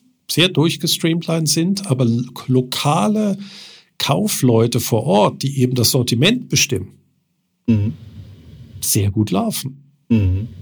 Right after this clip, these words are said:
Speaker 1: Ja, das ist eben das Faszinierende auch, wie organi-, welches Geschäftsmodell wähle ich, wie viel, was zentralisiere ich, was, äh, wo gebe ich Freiheiten?
Speaker 2: Mhm.
Speaker 1: Und das ist die Herausforderung, die man eben jeden Tag in der Migros,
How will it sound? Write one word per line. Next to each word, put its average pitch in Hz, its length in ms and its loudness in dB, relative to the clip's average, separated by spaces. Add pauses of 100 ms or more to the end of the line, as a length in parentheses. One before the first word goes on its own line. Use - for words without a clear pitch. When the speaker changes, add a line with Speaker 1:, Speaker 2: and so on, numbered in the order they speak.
(480)
Speaker 1:
Ja, 160 160 2
das 151 140 4
ist 185 140 4
eben 190 160 4
das 185 120 6
Faszinierende 185 640 4
auch, 165 200 0 (680)
wie 165 240 2
organi-, 156 460 4
welches 165 300 4
Geschäftsmodell 151 720 0
wähle 208 220 2
ich, - 100 -2
wie 175 80 2
viel, 180 140 2 (120)
was 175 360 2
zentralisiere 170 800 0
ich, 160 80 -2
was, - 380 -2
äh, 139 400 2 (220)
wo 131 260 0
gebe 135 220 0
ich 113 80 0
Freiheiten? 123 760 0 (480)
Speaker 2:
Mhm. 101 280 0
Speaker 1:
Und 139 140 0
das 151 180 6
ist - 220 4
die 160 140 6
Herausforderung, 143 760 4
die 143 120 2
man 143 140 4
eben 135 200 2
jeden 135 300 4
Tag 185 260 0
in 180 80 2
der 127 80 2
Migros, 117 500 0